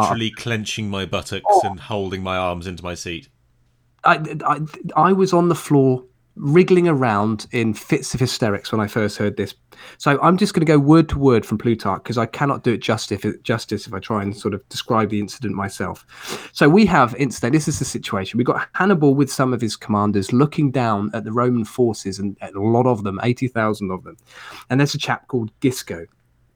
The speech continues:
Speaker 2: where one of his
Speaker 1: <laughs> It's starting to look good.
Speaker 2: <laughs> Yeah. Uh, G-, G-, Dis-, Disco Gisco, that could be his nickname. "Disco Gisco, hey, Hannibal." <laughs> Uh, so,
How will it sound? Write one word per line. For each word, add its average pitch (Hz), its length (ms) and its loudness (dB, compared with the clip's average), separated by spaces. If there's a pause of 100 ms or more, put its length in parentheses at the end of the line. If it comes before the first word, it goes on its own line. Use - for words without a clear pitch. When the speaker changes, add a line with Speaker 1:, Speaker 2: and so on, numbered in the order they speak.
(360)
Speaker 2:
where 123 220 2
one 147 220 6
of 202 120 4
his 214 160 6 (200)
Speaker 1:
<laughs> - 180 -20
It's 110 180 -6
starting 117 320 0
to - 100 4
look 139 160 -2
good. 127 380 2
Speaker 2:
<laughs> - 40 -20 (600)
Yeah. 202 340 2 (540)
Uh, 180 240 4
G-, - 260 0
G-, 160 280 2 (100)
Dis-, 196 160 2
Disco 175 420 2
Gisco, 147 520 0
that 180 120 0
could 151 140 -2
be 139 120 2
his 160 160 2
nickname. 113 440 -4 (400)
"Disco 277 440 0
Gisco, 190 560 0
hey, 208 200 4
Hannibal." 156 580 2 (160)
<laughs> - 160 -10
Uh, - 420 2
so, 170 240 4